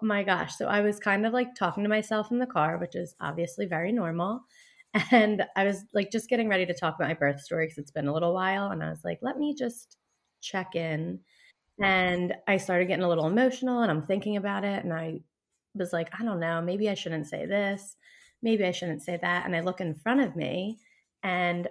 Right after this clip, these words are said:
around the license plate of the car in front of me, it said Lucas, clear as day, all capital. I forget what the,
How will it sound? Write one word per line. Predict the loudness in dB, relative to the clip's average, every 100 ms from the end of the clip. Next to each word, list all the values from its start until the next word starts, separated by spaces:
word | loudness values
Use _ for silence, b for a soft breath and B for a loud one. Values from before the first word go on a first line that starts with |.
| -2
around | 2 2 2 0
the |
license | 0 0 -2 -6 -6
plate | -2 0
of | 0
the | -6
car | -4 -2 -2
in | -2
front | -2 -2
of |
me, | -4 -4 -4
it | -6 -6
said | -6 -4
Lucas, | -2 -2 -2 -8 -10 -20 _ _ _ _ _
clear | -8 2 4
as | 4 4
day, | 0 0 -2 -12 _ _
all | -2 0 2
capital. | 0 0 -2 -2 -2 -2 -6 B B B
I | -2
forget | 0 0
what | 0
the, | -4